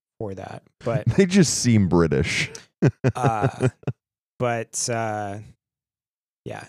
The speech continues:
Speaker 1: I mean, Willy Wonka with a, with a, like, House of Cards, Kevin Spacey accent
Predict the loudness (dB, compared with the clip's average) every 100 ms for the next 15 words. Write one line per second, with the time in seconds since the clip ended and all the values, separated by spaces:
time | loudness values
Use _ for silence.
0 | _ -10 -6 -6 -8 -12 _ _ _ _
1 | _ _ _ _ _ _ -8 -4 -2 -4
2 | -6 -8 -10 -10 -12 -12 -14 -10 -10 -10
3 | -12 -10 -10 -10 _ -20 _ _ _ _
4 | -8 -6 -6 -8 -14 -8 -6 -6 -8 -10
5 | -12 -14 _ _ _ _ _ _ _ _
6 | -12 -12 -10 -12 -10 -10 -10 -12 -14 -14
7 | -14 -18